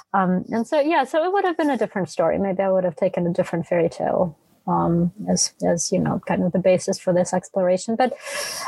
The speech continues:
I always have these thematic blocks that I'd like to explore as a writer, and mythology, fairy tales, they've always been of great interest to me. I may return to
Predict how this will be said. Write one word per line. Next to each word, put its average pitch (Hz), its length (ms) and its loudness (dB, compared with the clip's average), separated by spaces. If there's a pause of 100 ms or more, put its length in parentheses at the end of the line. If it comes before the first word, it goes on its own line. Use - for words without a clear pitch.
(220)
I 277 120 4
always 330 300 0
have 240 180 2
these 214 220 0
thematic 196 480 0
blocks 165 400 0
that 180 140 -2
I'd 185 120 2
like 185 200 0
to 190 100 0
explore 190 400 0
as 190 160 -2
a 190 40 -2
writer, 185 420 2
and 185 720 0
mythology, 214 920 0
fairy 202 240 2
tales, 190 560 0
they've 190 120 0
always 185 300 2
been 175 160 -6
of 170 120 -4
great 175 180 4
interest 170 400 -2
to 170 60 -4
me. 175 180 2
I 175 80 2
may 180 280 2
return 180 480 0
to 170 420 0